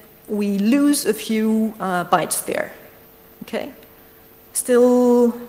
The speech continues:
recovering, like, most of it, which is what we're interested in. So we can perhaps put actually the,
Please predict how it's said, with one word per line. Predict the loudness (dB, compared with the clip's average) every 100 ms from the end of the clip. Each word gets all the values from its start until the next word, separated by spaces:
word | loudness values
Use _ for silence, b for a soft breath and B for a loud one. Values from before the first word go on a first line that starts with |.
| -16 -10
recovering, | -8 -2 -2 0 -2 -2 -6 -6
like, | -8 -10 -4
most | -4 -2 -4
of | -2
it, | -4 -6 -12 -16 -20 -20 -20 -20 -20 -20 _ -20 -20 -20 -20 -20 -20 -20 -20 -20 -20 -20 -20 -20 _ -20 -20 -20 -8
which | -6 -4
is | -4 0
what | 0
we're | 2 0
interested | -2 -6 -8 -8 -8 -8
in. | -8
So | -2 0
we | 2
can | 2 2 2 -4 -14 -4
perhaps | 0 2 0 0
put | 0 0
actually | -2 -4 -2 -2 0
the, | 2 4 4 0